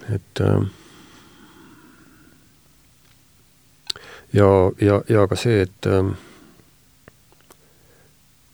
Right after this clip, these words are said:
et romaani puhul eriti on ju see, et hea romaan, või noh, ikka ju tahad head romaani kirjutada, et siis on see nagu,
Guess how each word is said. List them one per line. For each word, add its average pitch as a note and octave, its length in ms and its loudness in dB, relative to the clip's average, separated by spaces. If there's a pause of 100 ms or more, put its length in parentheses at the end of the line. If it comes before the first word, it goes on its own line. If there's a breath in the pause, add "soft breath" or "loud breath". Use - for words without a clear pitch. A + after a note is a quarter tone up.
(280)
et G2+ 240 -4
romaani G#2+ 380 2
puhul F#2 260 -4
eriti F#2+ 380 -2
on F#2 140 -4
ju F2+ 80 -6
see, F#2 240 -4 (2250 soft breath)
et - 1040 -12 (1600)
hea G2+ 460 -4
romaan, G2+ 340 -2
või F#2+ 140 0
noh, F#2 100 -4
ikka G#2+ 220 -4
ju F#2 80 -6
tahad F2+ 240 -6
head G2 180 -4
romaani G#2 340 -4
kirjutada, G2+ 500 -8
et - 120 -14
siis G2 240 -10
on F#2+ 160 -8
see G2+ 140 -8
nagu, G2 320 -6